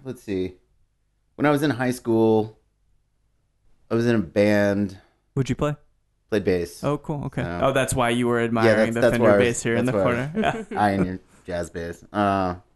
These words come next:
Speaker 1: yeah, I was doing that, and then I started working in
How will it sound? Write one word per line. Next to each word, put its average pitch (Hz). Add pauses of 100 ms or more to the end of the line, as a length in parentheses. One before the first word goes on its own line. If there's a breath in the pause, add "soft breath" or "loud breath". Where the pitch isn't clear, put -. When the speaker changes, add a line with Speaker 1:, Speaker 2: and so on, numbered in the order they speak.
(760)
Speaker 1:
yeah, 214
I 202
was 160
doing 156
that, 147
and 131
then 135
I 123
started 131
working 117
in 101